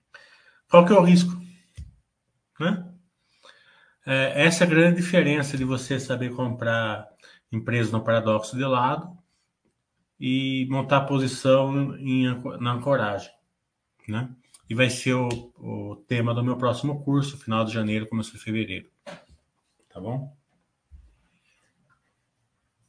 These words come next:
O Karma tá falando, "Pra quem está bastante diversificado, é recomendável olhar apenas o balanço anuais?"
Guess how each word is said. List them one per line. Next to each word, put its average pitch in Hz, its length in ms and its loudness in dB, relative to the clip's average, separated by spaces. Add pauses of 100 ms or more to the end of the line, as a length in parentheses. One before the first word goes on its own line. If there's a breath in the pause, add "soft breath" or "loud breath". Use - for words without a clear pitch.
(1400 soft breath)
O 143 80 -8
Karma 156 320 6
tá 165 120 4
falando, 131 360 4
"Pra 143 140 -2
quem 180 640 2
está 147 220 4
bastante 147 500 4
diversificado, 139 720 0
é 131 40 -2
recomendável 131 580 0
olhar 127 220 4
apenas 131 320 -2
o 131 40 -4
balanço 123 400 -2
anuais?" 127 640 0